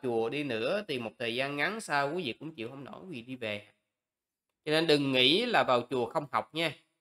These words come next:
Đó. Và còn nếu như mà quý vị không lười, à, quý vị có siêng năng, chẳng qua là mình học, à, nó, nó kém,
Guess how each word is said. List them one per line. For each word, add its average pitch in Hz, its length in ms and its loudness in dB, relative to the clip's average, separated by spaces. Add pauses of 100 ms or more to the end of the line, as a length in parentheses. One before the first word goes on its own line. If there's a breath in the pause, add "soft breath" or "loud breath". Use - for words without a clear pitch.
(360)
Đó. 151 140 2 (2250)
Và 135 300 4
còn 135 200 0
nếu 220 180 4
như 185 180 8
mà 156 120 2
quý 175 160 -2
vị 135 60 2
không 170 180 -4
lười, 160 480 6
à, 131 100 -4
quý 160 160 -6
vị 127 120 -4
có 175 80 -2
siêng 160 240 -4
năng, 160 320 4
chẳng 156 220 -2
qua 147 160 6
là 131 80 0
mình 113 320 -4
học, 107 200 -12
à, 113 380 -2
nó, 127 160 -12 (1000)
nó 139 160 -20
kém, 196 260 8